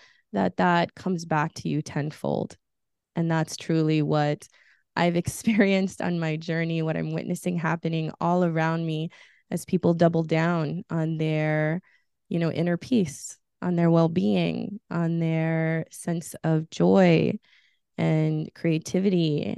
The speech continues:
and getting back to those aspects of self that have had to be placed on the back burner with all the, you know, masculinity that we've been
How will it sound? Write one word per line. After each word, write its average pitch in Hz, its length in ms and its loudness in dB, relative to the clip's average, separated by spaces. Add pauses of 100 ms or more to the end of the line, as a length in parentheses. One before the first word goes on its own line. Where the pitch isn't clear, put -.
and 165 200 -4
getting 170 300 -2
back 165 440 0
to 160 480 -2
those 165 340 -4
aspects 165 560 -4
of 160 120 -6
self 160 420 0
that - 200 -4
have 165 180 -4
had 160 320 -2
to 156 420 -2 (560)
be 277 140 4
placed 277 340 2
on 247 120 4
the 240 80 4
back 202 340 2
burner 175 420 -2 (240)
with 185 240 -2
all 175 320 4
the, 165 640 2 (640)
you 226 80 -2
know, 170 160 0
masculinity 170 1500 -2
that 160 480 0
we've 165 440 -4
been 156 800 0